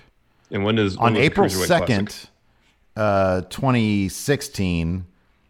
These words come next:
Speaker 2: it was confirmed that Ciampa had signed with W W E earlier in the week.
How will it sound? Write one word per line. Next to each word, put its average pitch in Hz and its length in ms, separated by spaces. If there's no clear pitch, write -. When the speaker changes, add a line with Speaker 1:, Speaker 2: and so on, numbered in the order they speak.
Speaker 2:
it 101 60
was 104 140
confirmed 120 480
that 104 160
Ciampa 123 880
had 107 180
signed 110 320
with 101 100
W 104 140
W 101 260
E - 20
earlier 104 300
in 104 80
the 98 80
week. 85 440